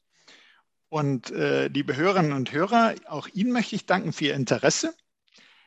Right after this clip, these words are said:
Seien Sie auch das nächste Mal dabei, wenn es heißt, Insider Research im Gespräch, der Podcast mit den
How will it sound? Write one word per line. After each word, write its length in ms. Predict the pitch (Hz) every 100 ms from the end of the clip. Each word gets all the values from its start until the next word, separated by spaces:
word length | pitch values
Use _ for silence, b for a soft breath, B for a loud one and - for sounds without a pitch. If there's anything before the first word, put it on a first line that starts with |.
| b
Seien 220 | - 143
Sie 100 | 156
auch 80 | 156
das 220 | - 135
nächste 340 | 147 208 - 185
Mal 200 | 135 123
dabei, 400 | 123 104 120 214
wenn 100 | 202
es 180 | 190 -
heißt, 440 | 202 254 - -
Insider 560 | - 208 - 170 135 123
Research 480 | 120 - 143 123 -
im 140 | 127
Gespräch, 600 | 104 - - 104 196 -
der 120 | 139
Podcast 600 | - - 165 - 160 -
mit 180 | 143 120
den 180 | 127 131